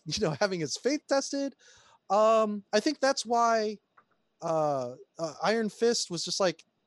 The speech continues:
"Oh, they're just gonna keep him, like, s-, stupidly rich, fish out of water." Um, even though the original Iron Fist is white, people that don't know that about him still see the fact that, "Oh, it's a white character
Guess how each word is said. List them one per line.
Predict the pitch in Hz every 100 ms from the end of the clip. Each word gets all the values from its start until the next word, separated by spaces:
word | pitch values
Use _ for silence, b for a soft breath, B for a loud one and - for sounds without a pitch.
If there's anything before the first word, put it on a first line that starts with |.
| _ -
"Oh, | 180 156 135 135
they're | 151
just | 160 -
gonna | 165 139 143 -
keep | 175 175
him, | 170 156 147 151
like, | 139 135 - _ _ _
s-, | - - - _ -
stupidly | - - 220 220 196 208
rich, | 156 160 170 - - - -
fish | 185 202
out | 190
of | 180
water." | 160 156 156 151 151 - _ _ _ _ _
Um, | 143 143 139 135 127 127 _ -
even | 254 311
though | 294 262
the | 233
original | 214 202 208
Iron | 180 190
Fist | 175 190 160
is | 123
white, | 123 165 220 - - _ -
people | 190 196
that | 180 147
don't | 160 151
know | 139 151
that | 160 160 170
about | 143 151 147
him | 185 196 208 b b -
still | - 196 202
see | 190 - 185 185
the | 156 156 147 123 113 _ _ _ _
fact | 202 165 -
that, | 156 147 -
"Oh, | 254 208
it's | 156 -
a | 139
white | 123 160 160 -
character | 170 160 156 151 139 131